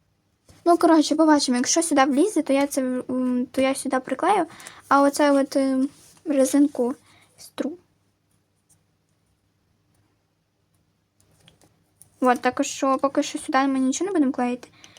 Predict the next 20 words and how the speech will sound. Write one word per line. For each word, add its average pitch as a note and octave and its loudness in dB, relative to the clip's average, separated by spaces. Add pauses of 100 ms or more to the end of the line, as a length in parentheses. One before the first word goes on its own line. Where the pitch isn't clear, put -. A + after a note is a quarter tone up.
(180)
Потім C#4 -2
якось C#4 -4 (100)
сюди C#4+ -2
попробуємо A#3 -4
теж, A#3+ -4
типу, A#3 -10 (340)
більше B3 -4
туди. A#3+ -6 (1200)
Якось C4+ -4
більше. C4 -2 (1600)
Якось D4+ 0
так. - -4 (640)
Так, - -6
приклеїмо, E4 0
давайте C4 -4
ось B3+ -10
так. - -10 (1500)
Вау! A#3 -4 (680)
Дуже B3 -4
класно. C#4 -4